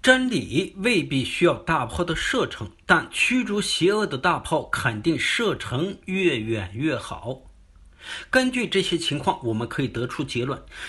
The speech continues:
在俄军最近的猛攻之后，他们需要一个长时间的喘息，以恢复受损部队的战斗力，并且补充大口径火炮的弹药。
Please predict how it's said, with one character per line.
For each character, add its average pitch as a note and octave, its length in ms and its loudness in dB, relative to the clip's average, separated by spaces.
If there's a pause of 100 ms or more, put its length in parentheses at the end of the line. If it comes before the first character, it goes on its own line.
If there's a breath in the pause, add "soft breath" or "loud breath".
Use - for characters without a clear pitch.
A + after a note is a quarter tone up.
在 A#3 320 2
俄 D3 220 4
军 F3+ 280 -2
最 G3+ 240 0
近 F#3+ 160 -4
的 E3 80 4
猛 A2+ 240 0
攻 E3+ 240 0
之 G3 140 -2
后， F#3+ 320 0
他 - 160 -2
们 E3+ 160 0
需 - 200 0
要 D3+ 120 2
一 A2+ 100 -4
个 B2 220 -2
长 D#3 380 -2
时 F#3+ 180 -2
间 G3+ 160 -4
的 F#3 80 -2
喘 - 340 -6
息， - 340 -8
以 A#2 200 -6
恢 G#3+ 320 -2
复 G#3 300 -6
受 E3 280 0
损 G#2 240 -8
部 F3 200 -2
队 F#3 120 -2
的 D#3 140 -4
战 E3+ 220 -2
斗 F3+ 160 0
力， F#3 260 -4 (220 loud breath)
并 F#3+ 200 4
且 C#3+ 220 -2
补 B2 300 -6
充 E3 280 -2
大 F3 220 2
口 - 240 -8
径 E3+ 260 -2
火 A2 440 -6
炮 - 180 -4
的 B2 140 -10
弹 D#3+ 260 -2
药。 C#3+ 220 -6